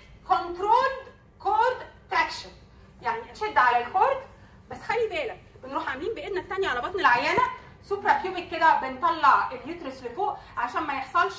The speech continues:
انفيرجن لليوترس. يعني بتلاقي ايدنا كده على السوبرا بيوبيك اريا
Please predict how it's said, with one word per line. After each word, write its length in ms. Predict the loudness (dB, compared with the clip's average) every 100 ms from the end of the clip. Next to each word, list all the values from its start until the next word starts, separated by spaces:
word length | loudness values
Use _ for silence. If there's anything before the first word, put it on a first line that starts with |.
| -10
انفيرجن 480 | -8 -4 -4 -4 -8
لليوترس. 720 | -10 -10 -12 -12 -12 -16 -20 -20 -20 -4
يعني 200 | -4 -4
بتلاقي 260 | -2 0 0
ايدنا 140 | 0 -2
كده 200 | 4 4
على 140 | 4
السوبرا 260 | 0 -6 -6
بيوبيك 320 | -4 -10 -6
اريا 240 | -2 2